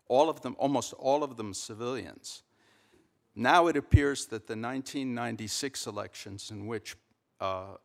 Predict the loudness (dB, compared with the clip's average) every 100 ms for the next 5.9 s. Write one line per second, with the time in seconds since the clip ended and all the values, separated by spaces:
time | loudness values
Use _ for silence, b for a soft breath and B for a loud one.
0 | _ _ _ _ -4 -4 -4 -2 4 4
1 | 4 -4 -2 -2 -4 -10 0 0 2 -2
2 | 2 2 2 -4 0 0 0 -2 -4 -14
3 | -12 -12 -12 -8 -8 -6 -10 -10 -10 -10
4 | -12 _ b b b b b -10 -2 -2
5 | 0 -2 4 6 6 2 -6 -8 -10